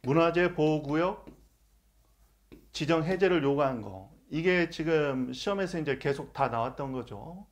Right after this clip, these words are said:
그리고 도시관리구역 내 토지 건물의 소유자가 계획 위반을 신청하는 거, 이 세 가지가 있었어요. 근데 여기 이제 플러스가 된 거죠. 그게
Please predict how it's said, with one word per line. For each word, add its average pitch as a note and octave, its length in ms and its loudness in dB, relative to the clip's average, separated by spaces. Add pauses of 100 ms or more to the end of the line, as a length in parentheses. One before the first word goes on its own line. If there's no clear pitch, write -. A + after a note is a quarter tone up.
(420)
그리고 F#3 580 -2 (340)
도시관리구역 D#3+ 680 2
내 C#3 300 -2
토지 G3 180 -2
건물의 E3 320 -2
소유자가 E3 960 -2 (2500)
계획 D#3+ 300 6
위반을 D3+ 300 2
신청하는 C3+ 500 -4
거, G2+ 240 -10
이 F#3 180 0
세 A#3 140 2
가지가 A3+ 240 0
있었어요. A2+ 640 -8
근데 D3+ 220 0
여기 C#3+ 180 -2
이제 C3+ 180 -4
플러스가 A3 400 0
된 B2 140 -6
거죠. A#2+ 480 -8 (460)
그게 E3+ 380 -2